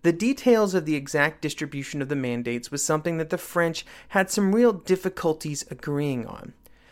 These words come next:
Now, due to these difficulties, the Supreme Council did what it did best in the early months of the conference. It kicked the can down the road. Wilson suggested that a committee be set up to discuss with military advisors and experts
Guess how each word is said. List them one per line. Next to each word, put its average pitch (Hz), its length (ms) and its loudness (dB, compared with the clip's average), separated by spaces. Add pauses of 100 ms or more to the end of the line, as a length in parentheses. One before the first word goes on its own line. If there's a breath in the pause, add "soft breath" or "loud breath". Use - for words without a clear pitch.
(120 soft breath)
Now, 180 160 6
due 196 220 2
to 247 100 0
these 214 200 -2
difficulties, 165 800 0
the 147 120 -2
Supreme 185 400 -4
Council 156 680 -2
did 180 200 4
what 180 160 2
it 170 120 -2
did 160 280 -2
best 170 400 2
in 160 100 -4
the 156 140 -4
early 147 260 -2
months 135 280 -2
of 123 100 -8
the 135 60 -6
conference. 151 640 -2 (280 loud breath)
It 170 180 -6
kicked 190 320 0
the 190 80 -2
can 143 540 -2 (120)
down 117 280 -4
the 117 100 -2
road. 120 460 -2 (640 soft breath)
Wilson 208 480 6
suggested 170 640 2
that 151 100 4
a 143 40 0
committee 185 480 0
be 147 160 -6
set 120 280 0
up 113 220 -4
to 143 140 -6
discuss 147 500 -2
with 147 120 -4
military 175 600 2
advisors 156 580 0
and 180 140 -4
experts 131 560 -2